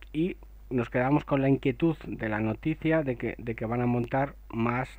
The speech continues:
centros de minería. Y esta vez un megacentro de minería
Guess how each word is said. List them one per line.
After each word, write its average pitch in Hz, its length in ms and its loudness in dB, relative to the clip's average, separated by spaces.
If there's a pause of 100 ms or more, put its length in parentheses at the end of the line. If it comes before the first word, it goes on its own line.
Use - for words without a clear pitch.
(100)
centros 117 380 -2
de 117 60 2
minería. 98 540 0
Y 104 80 -8
esta 110 200 -4
vez 131 220 0
un 113 180 0
megacentro 117 580 0
de 117 80 2
minería 120 560 2